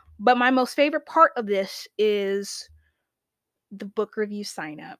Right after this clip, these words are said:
because I've mentioned this a few times, and I'm letting y'all know now that if you are an indie author and or self, well, indie and self-published, same thing. So if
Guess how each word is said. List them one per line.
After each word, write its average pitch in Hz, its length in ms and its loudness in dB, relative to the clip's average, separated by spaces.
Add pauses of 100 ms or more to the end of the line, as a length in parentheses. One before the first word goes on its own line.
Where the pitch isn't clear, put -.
because 233 240 -2
I've 240 140 4
mentioned 269 320 0
this 320 120 -4
a 359 60 -2
few 370 180 0
times, 262 640 0 (100)
and 208 400 -8 (120)
I'm 214 300 -2
letting 233 260 0
y'all 269 120 2
know 302 160 0
now 254 460 2 (640)
that 214 680 -2 (240)
if 208 160 -4
you 339 200 2
are 302 120 -2
an 262 180 -4
indie 320 340 -4
author 320 340 -2 (680)
and 330 240 2
or 339 180 0
self, 294 300 -4
well, 262 320 -8 (100)
indie 294 240 -6
and 226 100 -8
self-published, 196 460 -14
same 202 140 -14
thing. 196 100 -16 (220)
So 247 160 -2
if 247 80 -6